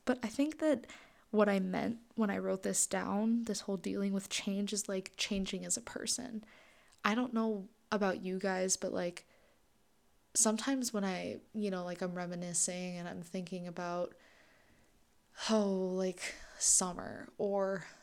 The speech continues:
like, when, like, I always kind of, like, measure, um, measure things in seasons rather than, like, months and stuff like that. I,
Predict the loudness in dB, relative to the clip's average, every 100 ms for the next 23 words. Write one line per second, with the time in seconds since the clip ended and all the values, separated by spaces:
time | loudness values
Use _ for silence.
0 | -20 _ _ 0 2 -2 0 0 0 0
1 | 0 0 -2 -6 -6 -6 -6 -6 -4 -4
2 | -4 -4 -4 -8 -20 -20 _ _ _ -4
3 | -2 -2 -4 -8 -14 -18 _ _ _ -2
4 | 0 0 -2 0 0 0 2 2 4 2
5 | -2 -2 -2 -2 -4 -4 -6 -6 -8 -6
6 | -6 -2 0 0 2 0 0 -2 -2 -2
7 | -2 0 0 0